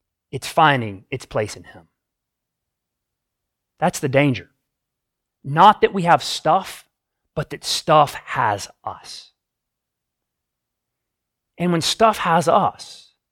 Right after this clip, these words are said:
we become selfish and small-minded, and that's why this man is called a fool. Because if our world revolves around material wealth and the abundance of possessions, we have chained our heart to what is merely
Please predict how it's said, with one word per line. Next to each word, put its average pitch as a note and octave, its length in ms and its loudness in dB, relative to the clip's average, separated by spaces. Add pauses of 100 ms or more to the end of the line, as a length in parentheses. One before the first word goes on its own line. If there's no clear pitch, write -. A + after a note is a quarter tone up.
(320)
we F3 100 -4
become D3+ 560 0 (240)
selfish F3+ 800 -4 (260)
and D#3 140 -6
small-minded, C#3 880 0 (180)
and C#3 240 -4
that's C#3+ 280 2
why F3+ 120 6
this D#3+ 220 -4
man C3+ 260 0
is B2 120 -6
called A2+ 340 -4
a A2+ 100 -6
fool. A2+ 540 -8 (1000)
Because F3 280 0
if F3 160 2
our G#3 180 10
world F#3+ 520 6
revolves F3+ 580 8
around D3+ 200 4
material F3 520 0
wealth C#3 340 6
and D3 100 -4
the C#3 100 0
abundance D3 460 2
of D3+ 140 -2
possessions, A#2+ 560 -4 (300)
we F#3 180 2
have D#3 160 0
chained G#3+ 720 0 (240)
our D3+ 220 6
heart - 560 2 (180)
to F#3 120 -6
what D#3+ 180 4
is C#3 100 -2
merely G3+ 640 4